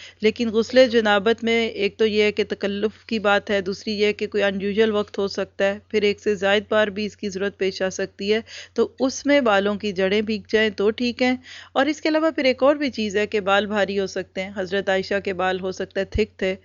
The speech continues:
ظاہر ہے چھوٹی عمر کی تھی، ام سلمہ بڑی عمر کی خاتون تھی، حضرت ام سلمہ رضی اللہ عنہا چار بچوں کی ماں تھی، تو ہو سکتا ہے ان کے بالوں کا بھی فرق ہو،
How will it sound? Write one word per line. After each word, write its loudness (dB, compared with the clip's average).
ظاہر 2
ہے 0
چھوٹی -2
عمر -2
کی -8
تھی، -6
ام -2
سلمہ -4
بڑی -2
عمر -2
کی -8
خاتون -4
تھی، -6
حضرت 0
ام 2
سلمہ 0
رضی -2
اللہ 0
عنہا 0
چار 0
بچوں -6
کی -6
ماں -4
تھی، -6
تو -2
ہو 2
سکتا 0
ہے -2
ان -4
کے 0
بالوں -2
کا -4
بھی -6
فرق -4
ہو، 0